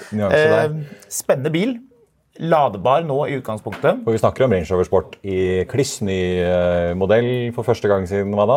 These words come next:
Speaker 1: Tyve tretten
Speaker 2: Ja.
Speaker 1: eller noe sånt? Ja.
Speaker 2: Det har skjedd, eh, mye siden da. Eh, nå er det jo en ganske solid,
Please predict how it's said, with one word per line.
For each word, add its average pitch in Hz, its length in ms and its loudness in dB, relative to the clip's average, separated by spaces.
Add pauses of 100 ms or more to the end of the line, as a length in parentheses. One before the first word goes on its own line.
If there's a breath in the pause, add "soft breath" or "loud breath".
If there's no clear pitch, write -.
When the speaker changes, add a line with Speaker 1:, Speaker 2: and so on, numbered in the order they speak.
Speaker 1:
Tyve 107 380 0
tretten 190 560 -4
Speaker 2:
Ja. 123 100 2
Speaker 1:
eller 185 120 -2
noe 180 60 -2
sånt? 196 240 -2
Ja. 151 200 2
Speaker 2:
Det 208 100 -10
har 151 80 0
skjedd, 143 300 0
eh, 147 240 4
mye 147 180 0
siden 127 220 -2
da. 135 100 2 (320)
Eh, 139 800 0
nå 135 240 0
er 104 120 4
det 113 100 0
jo 123 80 0
en 117 320 -2
ganske 113 240 -2
solid, 110 320 -2